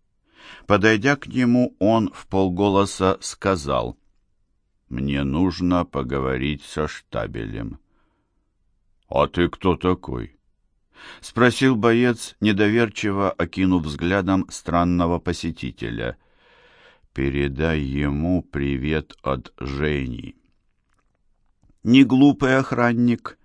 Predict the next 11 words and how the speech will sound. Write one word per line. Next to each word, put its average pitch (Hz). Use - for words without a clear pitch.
не 120
стал 76
задавать 69
лишних 69
вопросов. 60
Он 156
ушёл 135
в 95
дверь 107
служебного 90
помещения 73